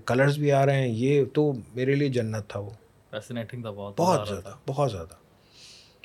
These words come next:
Speaker 1: وہ جب اچھا خاصا آ گیا تو جو ہمارے سینٹر مینیجر تھے، انہوں نے مجھے کہا کہ، "یار عمران، ایک ٹیچر آج ایبسنٹ ہے، فلیش پڑھا لو گے؟ کیونکہ تم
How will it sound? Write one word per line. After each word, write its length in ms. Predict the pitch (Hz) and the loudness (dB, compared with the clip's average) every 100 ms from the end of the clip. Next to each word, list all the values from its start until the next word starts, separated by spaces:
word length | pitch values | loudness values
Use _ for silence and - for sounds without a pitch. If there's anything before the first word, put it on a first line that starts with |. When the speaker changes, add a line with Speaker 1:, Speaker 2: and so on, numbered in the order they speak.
| - - | -20 -6
Speaker 1:
وہ 300 | 131 143 151 | 0 2 2
جب 140 | 143 135 - - _ _ _ _ _ _ _ _ _ _ _ _ _ _ | 2 0 -4 -20 _ _ _ _ _ _ _ _ _ _ _ _ _ _
اچھا 260 | - - 139 | -18 -6 -6
خاصا 360 | 139 135 151 | -4 -2 2
آ 40 | 123 | 2
گیا 200 | 113 127 135 - _ _ _ _ _ _ _ - | 0 -6 -8 -16 _ _ _ _ _ _ _ -6
تو 100 | 131 | 0
جو 140 | 135 | 2
ہمارے 440 | 123 123 135 131 | 2 0 -2 -4
سینٹر 520 | 120 - - 123 117 127 | -6 -8 -6 -4 -4 -4
مینیجر 420 | 117 110 120 135 | -4 -2 0 0
تھے، 120 | 135 | 0
انہوں 180 | 123 123 | 0 0
نے 80 | 127 | -2
مجھے 200 | 117 113 | -2 -4
کہا 120 | 120 | -4
کہ، 140 | 123 | -4
"یار 120 | 135 | -4
عمران، 300 | 123 117 127 143 - _ _ _ _ - | -4 -6 -8 -10 -14 _ _ _ _ -6
ایک 320 | 123 123 - - _ _ | -4 -4 -10 -20 _ _
ٹیچر 340 | - 120 143 135 | -8 -6 -2 -2
آج 180 | 120 | 0
ایبسنٹ 400 | 117 104 - 143 | -2 -4 -2 -2
ہے، 60 | 127 - _ _ | -2 -8 _ _
فلیش 440 | - - 113 117 | -14 -6 -6 -4
پڑھا 180 | - 107 | -4 -2
لو 140 | 131 | -2
گے؟ 80 | 147 104 - - | -2 -6 -14 -10
کیونکہ 180 | 117 | -6
تم 260 | 120 117 117 | -4 -4 -8